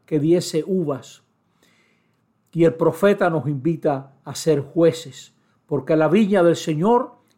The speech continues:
es la casa de Israel. Y entonces vemos que Dios le quita la cerca, la tapia que la defendía, y la deja arrasada, abandonada. No la van a podar, van a crecer hierbas malas,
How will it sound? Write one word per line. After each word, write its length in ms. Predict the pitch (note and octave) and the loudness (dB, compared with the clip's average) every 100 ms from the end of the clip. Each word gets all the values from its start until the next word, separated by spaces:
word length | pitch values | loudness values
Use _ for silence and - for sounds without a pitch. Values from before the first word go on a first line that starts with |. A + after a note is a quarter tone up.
| _ | _
es 140 | - D3 | -6 -4
la 180 | C#3 | -4
casa 380 | C3+ F3 F3 E3+ | 0 -2 -2 -4
de 80 | D3 | -4
Israel. 440 | C3 C#3 C3+ A#2 - _ _ _ _ _ _ _ | -4 -2 -2 -4 -10 _ _ _ _ _ _ _
Y 100 | - | 0
entonces 580 | D#3 - F#3+ G3+ G#3+ E3 | 0 2 2 2 0 0
vemos 460 | E3 A3 A3+ G3+ - _ | 2 4 4 0 -6 _
que 140 | - E3 | -2 0
Dios 440 | E3+ A3+ G3+ - _ _ | 4 2 2 -10 _ _
le 160 | - D#3 | -4 -2
quita 280 | G#3 G#3+ G#3+ | 0 0 2
la 120 | F3+ | 0
cerca, 680 | - A3+ A#3 A#3 A#3 C4 _ _ _ - | 2 4 2 0 -6 -8 _ _ _ -12
la 220 | D3 C3+ | -10 -2
tapia 420 | G#3 A3+ A3+ G3 | 2 2 2 0
que 140 | F#3 | 2
la 100 | F3 | 2
defendía, 720 | E3+ E3 D#3+ C#3+ D3 F#3 F3 E3+ _ _ _ | 2 0 -2 -2 0 0 0 -4 _ _ _
y 80 | D#3 | -2
la 140 | D3+ | 0
deja 300 | D3 F3 D#3+ | 2 0 -2
arrasada, 880 | D3+ D3 C#3+ C#3 - G3+ G3+ F#3 - | -6 -8 -10 -10 -2 2 2 0 -4
abandonada. 920 | D3 C#3+ C#3 C#3 C#3 D#3+ F3+ E3 D#3+ _ _ - | -6 -4 -4 -4 -4 0 2 0 -2 _ _ -8
No 240 | D#3+ G#3+ | 0 4
la 100 | A3 | 4
van 240 | F3+ F#3 F3+ | 4 2 0
a 160 | E3 | -4
podar, 540 | - C#3+ E3+ F#3 F3 - _ _ | -4 0 0 0 -4 -14 _ _
van 180 | C#3 G3+ | -2 0
a 120 | F#3+ | 0
crecer 460 | - E3 - F#3 D#3+ | -2 -4 2 2 2
hierbas 460 | D3+ F3+ D#3+ C3+ | 4 2 2 -2
malas, 420 | C3+ E3 E3 D#3 | -2 0 0 0